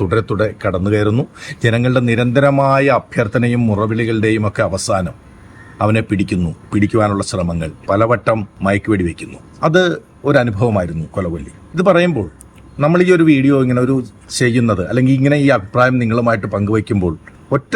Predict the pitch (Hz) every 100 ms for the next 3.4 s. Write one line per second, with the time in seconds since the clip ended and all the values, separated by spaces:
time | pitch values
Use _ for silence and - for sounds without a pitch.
0 | 190 131 107 104 95 101 90 95 87 82
1 | 80 73 67 - - - - - - 135
2 | 120 117 123 123 117 117 - 98 98 107
3 | 98 95 85 76